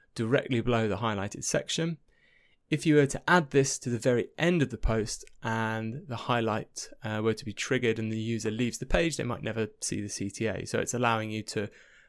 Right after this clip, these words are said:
put those call to actions where you know they're gonna be seen. So this, as I said, I'll, I'll put the post up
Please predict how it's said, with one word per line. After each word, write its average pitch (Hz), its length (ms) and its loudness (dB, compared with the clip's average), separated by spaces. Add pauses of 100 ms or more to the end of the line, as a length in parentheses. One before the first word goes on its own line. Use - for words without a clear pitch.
(120)
put - 240 4
those 113 240 2
call 113 160 -2
to 110 100 -2
actions 104 320 -6
where 107 120 -4
you 104 100 -6
know 104 180 -2
they're 104 120 -4
gonna 104 180 -6
be 101 100 -6
seen. - 300 -6 (880)
So 131 300 2 (400)
this, 151 320 2 (280)
as 135 120 4
I 127 60 4
said, 117 240 0
I'll, 113 260 0
I'll 120 160 0
put - 180 2
the 127 60 -2
post 131 320 4
up 127 160 0